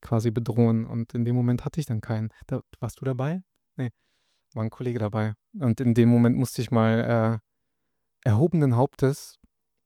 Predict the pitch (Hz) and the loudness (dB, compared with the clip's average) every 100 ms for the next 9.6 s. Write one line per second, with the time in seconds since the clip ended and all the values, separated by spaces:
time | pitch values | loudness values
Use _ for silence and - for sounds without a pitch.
0 | - 202 - 120 117 107 120 123 - - | -20 -18 -2 2 2 2 0 -2 -6 -6
1 | 127 120 160 190 _ _ _ _ _ _ | -2 0 -2 -8 _ _ _ _ _ _
2 | _ _ _ _ - 165 185 202 - 190 | _ _ _ _ 2 4 4 0 0 2
3 | 147 185 156 151 131 143 _ _ - - | 4 2 -2 -2 -4 -4 _ _ -12 -8
4 | 202 123 - - - 117 - 120 139 180 | -6 -6 -10 -10 -8 -8 -8 -6 -6 -8
5 | - _ - 180 214 196 196 185 233 196 | -16 _ -2 2 2 0 4 6 6 4
6 | 208 - _ _ _ _ - 127 113 113 | 0 -2 _ _ _ _ -4 0 2 0
7 | 131 - 110 - - 104 117 - 113 110 | -2 -2 -2 -2 -2 -2 -2 -2 0 0
8 | 101 - 104 - 143 190 202 _ _ _ | 0 -6 -10 -6 -4 -4 -8 _ _ _
9 | _ - 113 - 117 | _ -8 -8 -4 -4